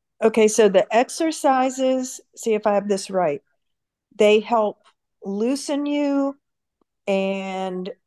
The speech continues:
like, decompression, kinda get some space in there,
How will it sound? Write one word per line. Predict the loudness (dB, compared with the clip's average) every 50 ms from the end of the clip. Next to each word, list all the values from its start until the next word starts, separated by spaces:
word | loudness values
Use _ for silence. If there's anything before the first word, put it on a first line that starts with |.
| _ _
like, | 2 4 6 6 6 4 0 -4 _ -16 -14 -12 -2
decompression, | 0 2 2 2 2 2 2 2 0 2 4 6 6 6 4 0 0 0 0 0 0 -4 -6
kinda | -4 -2 -2 -2 0 -2 -4 -6 -8 -14 _ _ _ _ _ 2
get | 2 2 2
some | -2 -6 -4 -4 -4 -4 -6 -10 -12 _ _ _ _ _ _ _ _ _ _ -16
space | -14 -10 -2 2 4 4 4 2 -2 -6 -4
in | -4 -4 -2 -2
there, | -2 0 0 0 0 -2 -2